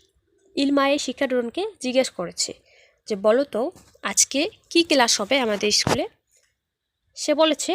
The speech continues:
"মঙ্গল গ্রহের মানুষের বিভিন্ন পেশা নিয়ে অনুসন্ধান ইলমা।" এরপরে দেখো, তারা তিন পয়েন্ট শূন্য তখন তাদের জানালো,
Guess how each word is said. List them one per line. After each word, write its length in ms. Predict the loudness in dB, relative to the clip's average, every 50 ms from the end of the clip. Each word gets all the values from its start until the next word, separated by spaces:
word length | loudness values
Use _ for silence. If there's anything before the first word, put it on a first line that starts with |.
| -4 -2
"মঙ্গল 380 | 0 2 2 2 2 0 0 0
গ্রহের 440 | 0 0 0 0 2 0 0 0 -2
মানুষের 520 | -2 -2 -2 -2 -2 0 0 0 0 0
বিভিন্ন 360 | -2 -8 -6 -6 -4 -4 -4 -4 -2
পেশা 280 | -4 -4 -2 -4 -6
নিয়ে 220 | -4 -2 -2 -4 -4 -6 _ _ _ _ _ _ 2
অনুসন্ধান 580 | 2 2 2 0 -4 -6 -8 -6 -8 -8 -8 -8 _ _ _ _ -6
ইলমা।" 320 | -4 -4 -4 -6 -10 -16 -20 _ _ _ _ _ _ -20 _ _ _ _ _ _ _ _ _ _ _ _ _ _ _ _ _ _ _ _ _ 0
এরপরে 300 | 0 2 2 2 0 0
দেখো, 300 | -2 -4 -10 -10 -10 -10 -12 _ _ _ _ _ _ _ _ _ _ _ _ _ _ _ _ _ _ _ _ -20 -20 -20 _ _ _ _ _ _ 2
তারা 340 | 2 4 4 4 0 -4 -4 -2
তিন 180 | -2 0 0 0
পয়েন্ট 400 | -2 -2 0 0 0 -2 -4 -10 _ _ _ _
শূন্য 500 | -10 -6 -2 -2 0 0 -2 -2 -4 -6 -8 _ _ _ _ _ _ _ _
তখন 320 | -2 -2 0 0 0 -2 0
তাদের 320 | -2 -4 -2 -2 -2 -2
জানালো, 460 | 0 -2 -2 -2 -2 -4 -4 -4 -6